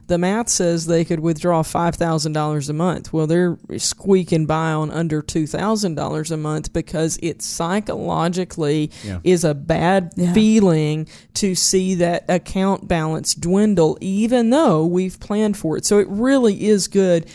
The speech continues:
Speaker 1: to have that set up income, just like you get your paycheck regularly
Speaker 2: Right.
Speaker 1: in
Speaker 3: Mm-hmm.
Speaker 1: retirement, for that to go on.
Speaker 2: It's also important to point out that it doesn't mean you don't ever get some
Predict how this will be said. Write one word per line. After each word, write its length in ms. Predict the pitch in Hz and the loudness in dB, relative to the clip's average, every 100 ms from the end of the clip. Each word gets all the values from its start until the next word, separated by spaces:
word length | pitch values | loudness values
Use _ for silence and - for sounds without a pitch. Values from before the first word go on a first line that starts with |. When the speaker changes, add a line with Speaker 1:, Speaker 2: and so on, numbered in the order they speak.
| - - | -20 -6
Speaker 1:
to 180 | - 180 | -2 -2
have 540 | - 180 180 180 170 | -2 -2 0 0 0
that 340 | 165 156 147 - | 0 0 -4 -8
set 420 | - - 190 196 | -6 0 2 4
up 340 | 180 175 170 165 - | 4 4 2 0 0
income, 640 | 175 185 - 170 165 165 | 2 2 0 -2 -2 -4
just 260 | 151 156 - | -6 -8 -8
like 200 | 208 226 | -8 -8
you 60 | |
get 220 | 226 247 | -8 -8
your 80 | - | -8
paycheck 560 | - 269 262 - 190 - | -4 -2 -2 0 -2 2
regularly 680 | 175 170 170 165 160 160 165 | 2 2 2 0 2 2 0
Speaker 2:
Right. 220 | 101 92 | 0 -2
Speaker 1:
in 140 | 175 175 | 0 4
Speaker 3:
Mm-hmm. 220 | 175 190 | 6 6
Speaker 1:
retirement, 640 | 170 180 202 185 165 151 | 4 2 0 0 0 -2
for 120 | - 175 | -2 0
that 200 | 165 - | 0 0
to 120 | 175 | -4
go 360 | 151 - 160 156 | -2 0 0 0
on. 240 | 151 - 190 - | -4 -8 -14 -12
Speaker 2:
It's 160 | 180 165 | -6 -2
also 260 | 180 233 | 0 2
important 400 | 139 - 123 104 | 2 4 2 2
to 60 | 101 | 2
point 180 | 117 107 | 2 4
out 180 | 107 104 | 2 2
that 120 | 107 | 4
it 260 | 107 110 | 2 0
doesn't 280 | 131 143 120 | 0 2 2
mean 180 | 117 120 | 0 0
you 80 | 101 | 0
don't 220 | 107 101 | 0 0
ever 240 | 101 120 | 0 0
get 220 | 147 104 - - | 0 -2 -4 -12
some 380 | - - 90 92 | -6 -4 -2 -6